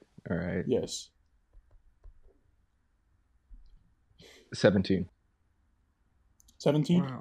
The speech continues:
Speaker 2: Okay. So you are not knocked prone. However, the Triceratops is going to attempt to gore you with its horn while it's, um, while it's charging you.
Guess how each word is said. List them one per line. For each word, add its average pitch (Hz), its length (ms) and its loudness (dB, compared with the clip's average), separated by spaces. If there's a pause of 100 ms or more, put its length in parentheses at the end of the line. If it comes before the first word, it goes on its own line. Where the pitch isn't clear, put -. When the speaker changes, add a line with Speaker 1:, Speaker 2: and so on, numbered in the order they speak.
Speaker 2:
Okay. 202 240 4 (1000)
So 151 360 6 (340)
you 185 220 10
are 214 100 10
not 165 340 6
knocked 143 460 4
prone. 117 480 2 (380)
However, 147 720 6 (360)
the 147 200 -2
Triceratops 156 880 4
is 139 100 -4
going 143 240 4
to 147 120 2
attempt 147 600 0
to 127 280 2 (440)
gore 147 280 6
you 180 260 6
with 143 220 4
its 127 140 -2
horn 151 420 4
while 127 340 6
it's, - 300 -4 (240)
um, 127 340 2
while 127 220 4
it's 135 120 -2
charging 143 440 4
you. 214 220 4